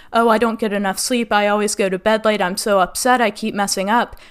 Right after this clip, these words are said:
And the more and more I affirm the fact that I have a messed up sleep schedule and can't get to bed on time, the more natural it is for me to keep falling back into that habit.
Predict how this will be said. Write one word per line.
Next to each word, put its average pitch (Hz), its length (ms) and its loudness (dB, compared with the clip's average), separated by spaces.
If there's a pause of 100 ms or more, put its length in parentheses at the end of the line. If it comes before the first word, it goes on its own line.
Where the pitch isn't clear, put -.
And 226 120 2
the 220 60 4
more 285 220 6
and 294 140 2
more 277 180 4
I 220 140 4
affirm 202 640 0
the 190 120 0
fact 214 400 0
that 185 220 0
I 208 120 2
have 208 200 0
a 196 60 -2
messed 196 380 -2
up 202 200 -2
sleep 214 280 -4
schedule 185 520 0
and 175 180 -6
can't 220 240 -4
get 190 160 -2
to 196 100 -4
bed 220 200 0
on 190 160 0
time, 180 400 -2 (600)
the 269 80 4
more 277 220 6
natural 247 540 0
it 214 100 -2
is 202 220 -2
for - 180 -2
me 233 160 0
to 226 160 -6
keep 262 320 -4
falling 262 480 2
back 214 340 0
into 226 320 -4
that 220 220 0
habit. - 640 -4